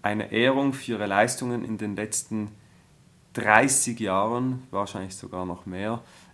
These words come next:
für die Sache Israels. Lassen Sie uns zuerst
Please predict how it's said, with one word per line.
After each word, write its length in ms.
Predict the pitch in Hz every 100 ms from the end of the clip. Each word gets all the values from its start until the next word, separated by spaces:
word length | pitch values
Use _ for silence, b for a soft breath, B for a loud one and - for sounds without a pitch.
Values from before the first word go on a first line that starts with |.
| B _ _ _ _
für 640 | - - 123 127 135 - - - _ - -
die 80 | 113
Sache 400 | 110 104 - 113
Israels. 880 | 117 - 127 120 123 131 135 - - _ _ _ _ _ -
Lassen 400 | 113 117 120 120
Sie 120 | 117
uns 220 | 110 -
zuerst 680 | - 101 107 - - -